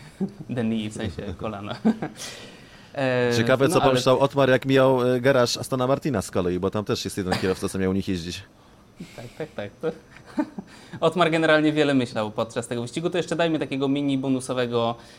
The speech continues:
Speaker 1: e, propsika Pierowi Gasly'emu, no bo to jednak kierowca, który nadrobił najwięcej pozycji w trakcie tego weekendu,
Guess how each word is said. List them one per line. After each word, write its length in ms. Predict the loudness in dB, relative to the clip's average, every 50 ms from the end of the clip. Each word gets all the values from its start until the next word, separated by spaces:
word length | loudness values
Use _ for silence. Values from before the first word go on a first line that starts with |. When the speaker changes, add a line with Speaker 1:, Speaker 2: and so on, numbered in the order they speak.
| -20 -10 -6
Speaker 1:
e, 200 | -2 -2 -2 -2
propsika 720 | -2 -6 -6 -6 -8 -8 -6 -2 0 2 4 4 4 2 2 0
Pierowi 260 | 0 0 0 0 -2
Gasly'emu, 460 | -2 -4 -2 -2 0 0 0 0 0
no 120 | 0 0
bo 480 | 0 2 2 2 2 2 2 2 0 -2 -2
to 80 | -4
jednak 240 | -2 -2 -4 -6 -4
kierowca, 340 | -2 -2 -2 -2 -2 -8 -10
który 280 | -8 -6 -4 -4 -2 -2
nadrobił 480 | -2 -2 0 0 2 0 0 0 -2
najwięcej 420 | -2 -2 0 -2 -2 -4 -4 -8 -6
pozycji 400 | -6 -6 -6 -6 -8 -10 -14 -12
w 40 |
trakcie 320 | -10 -12 -12 -10 -10 -10 -10
tego 220 | -8 -8 -8 -8
weekendu, 500 | -8 -8 -10 -10 -12 -12 -12 -16 -18 -18